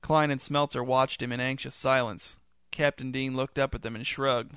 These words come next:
his eyes stricken with sadness. "It's a toothbrush," he said. "I'm coming up." He put the toothbrush in his pants pocket,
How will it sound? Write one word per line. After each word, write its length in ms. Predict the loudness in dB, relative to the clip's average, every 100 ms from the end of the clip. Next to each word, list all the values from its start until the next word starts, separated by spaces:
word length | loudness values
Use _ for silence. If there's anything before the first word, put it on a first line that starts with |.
| -16
his 180 | -10 0
eyes 240 | 4 4 0
stricken 400 | -4 -4 -4 -8
with 140 | -6
sadness. 600 | 2 4 4 0 -8 -12 _ _ _ _ _ _ _ _ 0
"It's 180 | 0
a 60 | 2
toothbrush," 640 | 6 6 6 6 8 6
he 100 | 2
said. 400 | 0 4 4 2 -4 -8
"I'm 140 | -6
coming 360 | 0 2 4 4
up." 220 | 4 2 -4 _ _ _ _ _
He 120 | -10 0
put 200 | 0 0
the 80 |
toothbrush 520 | -2 -2 2 2 2 0
in 60 |
his 120 | -6
pants 300 | -4 -2 -2
pocket, 460 | -2 0 0 -2